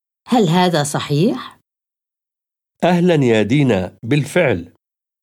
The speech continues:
Speaker 2: لقد شجعنا والداي على السفر. ولكن هل تصدقين؟ لن يسمح لنا بالتسجيل في معهد اللغات هناك.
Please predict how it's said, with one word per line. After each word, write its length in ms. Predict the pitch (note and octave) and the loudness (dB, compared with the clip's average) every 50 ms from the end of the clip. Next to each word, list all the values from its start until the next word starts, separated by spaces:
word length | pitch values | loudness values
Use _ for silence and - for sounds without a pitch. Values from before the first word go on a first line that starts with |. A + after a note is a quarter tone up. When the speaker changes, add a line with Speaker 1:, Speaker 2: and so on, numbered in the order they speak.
| _ - | _ -8
Speaker 2:
لقد 300 | A2 G2+ - - A#2 G2 | -6 -6 -4 -4 -4 -4
شجعنا 640 | - - G2+ F#2 F2+ G2+ D3 D3 C#3+ D3 D3 C#3+ C3+ | -2 -2 -2 -2 0 0 0 0 0 0 0 0 0
والداي 680 | B2 A2 G#2+ G#2 G2 F#2+ F#2 F2+ G#2+ A#2+ C3 C3+ C3+ | 2 0 0 0 0 -2 -2 -2 0 0 0 0 0
على 180 | A#2 B2 B2 C3+ | -2 -2 -2 -2
السفر. 460 | C3+ - - F3+ D3+ - G2+ E2 - - _ _ _ _ _ _ _ _ _ _ _ - | -4 -4 -6 -6 -4 -4 -6 -6 -6 -16 _ _ _ _ _ _ _ _ _ _ _ -2
ولكن 560 | A#2 G#2+ G#2+ G#2+ A2 A2 - G#2+ G#2+ G#2+ A2+ - | 0 2 2 0 0 -2 -2 -2 -2 -2 -6 -4
هل 200 | - A#2 A2+ G#2+ | -2 -2 -2 -2
تصدقين؟ 800 | - A2+ - B2 G#2 F#2+ F#2 G#2 F#2+ - C3 C3+ D3+ E3 E3+ D#3 - _ _ _ _ _ _ _ _ _ _ _ _ _ | -4 -4 -2 -4 -4 -2 -4 -6 -4 -2 -2 0 0 -2 -4 -6 -12 _ _ _ _ _ _ _ _ _ _ _ _ _
لن 220 | - A#2+ C#3+ D#3+ D#3+ | -2 0 2 2 2
يسمح 520 | C3 B2 D#3+ D#3+ - D#3+ C#3 A#2+ A2+ - | 2 0 0 0 0 -2 -2 -2 -2 -2
لنا 500 | B2 A#2 G#2+ G#2 C3+ F3 E3 D#3 D#3 D3+ | -2 0 0 0 0 0 0 0 0 -2
بالتسجيل 880 | C3 A#2+ B2 B2 - B2 G2+ F#2 F#2 E2+ A#2 B2 C3 C#3 C#3 C#3+ - - | -2 -2 -4 -4 -2 -4 -4 -4 -4 -4 -2 0 0 0 -2 -4 -8 -8
في 160 | - - B2+ | -4 -4 -2
معهد 380 | A2+ C#3+ C#3 A#2+ A2+ A#2+ A2+ G#2+ | 0 0 -2 -2 -2 -2 -2 0
اللغات 580 | G#2 G2 F#2+ F#2 F#2 G2 G#2+ A#2 A#2 - - | -2 -2 -4 -2 -2 0 0 0 -2 -2 -2
هناك. 480 | E3+ F3+ C#3+ F#2+ F2+ - - - - | 0 0 0 -2 -4 -8 -16 -20 -20